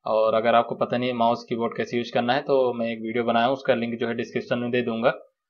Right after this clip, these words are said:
या फिर ऊपर जो आई बटन आता है उसमें दे दूंगा, तो आप वहाँ से देख सकते हैं। ठीक, आपको अगर आता है तो अच्छी बात है, नहीं आता तो आप डिस्क्रिप्शन में एक बार चेक करिएगा, वहाँ पे हमने एक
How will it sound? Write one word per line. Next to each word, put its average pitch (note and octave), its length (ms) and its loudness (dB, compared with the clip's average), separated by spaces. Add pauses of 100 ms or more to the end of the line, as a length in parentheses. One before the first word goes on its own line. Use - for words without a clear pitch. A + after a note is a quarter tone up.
(140)
या A#2 140 -2
फिर A#2+ 200 -2
ऊपर A2+ 300 2
जो A2 160 -2 (280)
आई A2 200 0
बटन A2+ 280 0
आता G#2+ 180 0
है A#2+ 60 2
उसमें A#2+ 280 -4
दे A2+ 100 -2
दूंगा, G#2 280 2
तो - 800 0
आप B2 300 6
वहाँ B2 420 6
से D#3+ 140 -4
देख A#2 160 -4
सकते G2 280 -10
हैं। G2+ 140 -8
ठीक, D#3+ 200 -6 (400)
आपको A#2 300 0
अगर A#2 200 4 (240)
आता A#2+ 220 6
है C3+ 80 10
तो C3 80 4
अच्छी - 160 0
बात C3+ 220 8
है, E3+ 60 -2
नहीं C#3+ 120 -2
आता B2 180 2
तो B2 120 2
आप C3 160 4
डिस्क्रिप्शन B2+ 420 -4
में B2+ 140 -4
एक A#2+ 80 -4
बार B2 100 2
चेक A#2+ 220 -6
करिएगा, A#2+ 340 -2
वहाँ C3+ 160 -2
पे C3 120 -2
हमने A#2+ 280 -4
एक C#3+ 80 -8